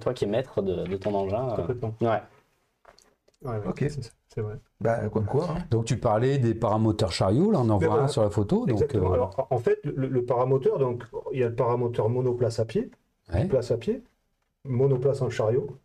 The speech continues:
Speaker 2: biplace en chariot.
Speaker 4: D'accord.
Speaker 2: Tout ça, c'est le même, enfin, c'est,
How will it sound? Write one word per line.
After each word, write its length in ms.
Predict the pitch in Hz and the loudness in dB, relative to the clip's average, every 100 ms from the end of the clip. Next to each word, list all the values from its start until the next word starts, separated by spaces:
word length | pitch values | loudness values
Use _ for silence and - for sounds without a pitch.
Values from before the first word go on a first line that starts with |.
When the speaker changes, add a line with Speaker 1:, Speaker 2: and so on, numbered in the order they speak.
| _ | _
Speaker 2:
biplace 340 | 110 110 135 139 | -2 0 0 0
en 60 | |
chariot. 320 | 113 113 98 110 - 101 | -2 -2 -4 -10 -8 -2
Speaker 4:
D'accord. 400 | 95 156 - - | 0 0 -2 -2
Speaker 2:
Tout 60 | |
ça, 160 | - 139 | 0 -2
c'est 100 | 131 | -2
le 80 | 107 | -2
même, 160 | 110 110 | -2 -4
enfin, 200 | 110 107 | -2 -4
c'est, 140 | - | -4